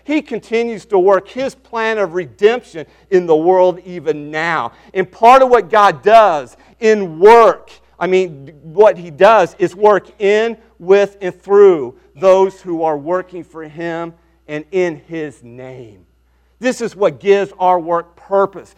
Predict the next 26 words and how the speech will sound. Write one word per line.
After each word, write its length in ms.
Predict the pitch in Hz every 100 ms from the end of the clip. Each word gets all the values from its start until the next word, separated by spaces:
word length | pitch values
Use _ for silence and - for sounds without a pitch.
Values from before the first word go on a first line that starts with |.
| _
This 200 | - 262
is 140 | 247 196
what 200 | 226 131
gives 280 | 196 208 202
our 180 | 185
work 300 | 175 180 175
meaning, 680 | 156 160 196 233 262 180 123 _
which 200 | 202 -
brings 280 | 208 220 208
us 100 | 165
to 140 | - 202
the 100 | 180
second 440 | - 233 277 208
wonderful 460 | 202 214 208 - 196
truth 440 | _ 240 302 294
about 300 | 180 165 147
work. 280 | 156 135 123
God 360 | 202 254 254
is 120 | 156 147
the 100 | 190
one 200 | 208 190
who 160 | 185
makes 420 | 180 196 262 269
our 160 | 247 208
work 320 | 165 165 143
meaningful. 760 | 160 170 143 120 110 131 92